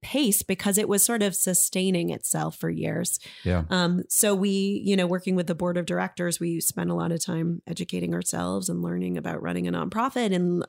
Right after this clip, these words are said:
Speaker 1: l-, learning how to fundraise and how to, um, continue to grow programming and marketing and all of that. And there was a real focus on just reintegrating the barn back into the community. Um,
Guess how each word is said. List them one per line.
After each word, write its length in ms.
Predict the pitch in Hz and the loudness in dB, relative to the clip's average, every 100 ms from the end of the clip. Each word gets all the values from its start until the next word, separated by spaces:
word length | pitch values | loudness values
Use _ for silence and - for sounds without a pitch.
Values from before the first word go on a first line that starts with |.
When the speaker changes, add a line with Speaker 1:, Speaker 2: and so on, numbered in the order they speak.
| - | -2
Speaker 1:
l-, 280 | 175 170 180 - _ | -2 0 -4 -6 _
learning 300 | 185 185 180 | 0 2 2
how 100 | 180 | 0
to 60 | 175 | -2
fundraise 640 | - 180 175 175 160 165 | 0 -2 0 -2 -2 -4
and 140 | 175 | -4
how 180 | 175 180 - | -4 -6 -8
to, 360 | - - 151 170 - - - - - - _ | -6 -6 -6 -8 -14 -20 -20 -20 -20 -20 _
um, 500 | 175 170 160 170 - - _ - - _ _ _ _ _ _ _ | -2 0 2 0 -2 -10 _ -10 -10 _ _ _ _ _ _ _
continue 400 | - 175 196 185 | -4 -2 2 2
to 100 | 170 | 2
grow 400 | 165 175 165 165 | 0 0 2 0
programming 840 | 170 - 165 175 175 - 180 87 | 0 -2 0 0 0 0 -2 -2
and 120 | - - | -4 -2
marketing 480 | - - 190 - | -2 -2 -4 -2
and 80 | - | 0
all 140 | 87 180 | 0 0
of 100 | 170 | 0
that. 200 | 180 185 | 0 0
And 80 | 202 | 0
there 80 | 185 | 0
was 140 | 180 | 0
a 80 | 185 | 0
real 200 | 190 185 | 0 0
focus 420 | - 180 185 190 | 0 -2 0 -2
on 160 | 180 175 | 0 0
just 240 | 185 180 - | 0 -2 0
reintegrating 960 | 170 185 185 185 - 196 - 180 175 175 | 0 0 0 0 0 -2 -2 -2 0 -2
the 60 | |
barn 260 | 175 180 175 | -2 -2 0
back 260 | 170 175 - | -2 -4 -4
into 280 | 180 180 - | -2 -2 -2
the 100 | 185 | -6
community. 640 | - 175 180 214 240 302 - _ _ - - _ - | -2 -2 0 0 0 -2 -4 _ _ -20 -20 _ -6
Um, 320 | 202 196 202 | 0 2 0